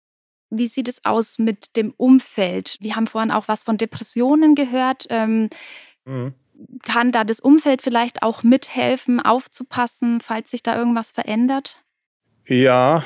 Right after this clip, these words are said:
Speaker 2: Depression wird aber meistens ja auch von den, äh, Patienten selber bemerkt und auch angegeben in, äh, in dem Gespräch mit den Rheumatologinnen und Rheumatologen.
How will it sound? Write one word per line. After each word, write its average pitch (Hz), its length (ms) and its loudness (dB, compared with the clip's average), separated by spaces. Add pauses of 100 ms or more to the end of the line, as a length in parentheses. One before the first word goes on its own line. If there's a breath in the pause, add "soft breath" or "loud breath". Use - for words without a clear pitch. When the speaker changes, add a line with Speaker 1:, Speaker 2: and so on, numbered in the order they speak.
(160)
Speaker 2:
Depression 139 640 0
wird 156 120 2
aber 123 220 2
meistens 127 640 -2
ja 131 160 2
auch 123 180 2
von 123 200 -2
den, 113 340 -2
äh, 113 180 -2
Patienten 113 520 -6
selber 113 420 2
bemerkt 98 640 0
und 107 180 -4
auch 98 180 0
angegeben 101 880 -4
in, 98 440 -6
äh, 92 340 -2
in 98 180 -6
dem 98 140 -4
Gespräch 98 600 -2
mit - 320 -10
den 92 260 -2
Rheumatologinnen 92 1040 -2
und 90 380 -10
Rheumatologen. 85 920 -4